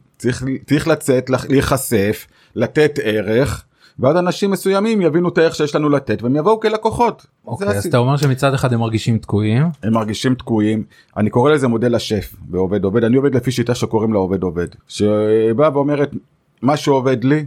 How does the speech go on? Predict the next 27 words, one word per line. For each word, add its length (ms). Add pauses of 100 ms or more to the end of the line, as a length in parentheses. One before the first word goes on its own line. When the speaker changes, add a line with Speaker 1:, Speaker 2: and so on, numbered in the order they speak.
(180)
Speaker 1:
זה 140
מה 120
שנכון 520
לי, 160 (480)
וזה 200
בסדר 420
גמור, 460
אם 100
לא 120
כולם 240
יתחברו 340
לדרך 340
שלי." 280 (580)
זה 160
הגישה. 360 (400)
ו-, 200 (140)
ואז 260
הם 200
באים 240
אליי, 420 (640)
כי, 400 (100)
ויש 200
בשיטה 300
הזאת 200
מודל, 240 (300)
שבאה 480
ואומרת, 480